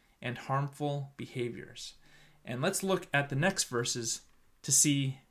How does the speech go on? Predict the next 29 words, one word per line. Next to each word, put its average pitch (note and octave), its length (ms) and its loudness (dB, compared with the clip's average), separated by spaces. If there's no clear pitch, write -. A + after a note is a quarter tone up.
how D3 200 4
he D#3 220 0
furthers C#3+ 460 2
this C3+ 160 0
argument. F#3+ 480 0
"Furthermore, F3+ 640 6
just G3 360 4
as D#3 200 4
they E3 120 6
did D#3 280 4
not B3 320 6
think E3+ 260 4
it - 180 -2
worthwhile C3 680 4
to C3 160 -6
retain E3+ 440 2
the A3+ 60 4
knowledge D#3+ 340 2
of C#3+ 140 -2
God, - 360 -4
so - 180 0
God B2 340 4
gave E3+ 280 4
them G#3 140 4
over E3 240 4
to C#3+ 200 -2
a C3 40 2
depraved C3 560 -2
mind, G#2+ 360 -6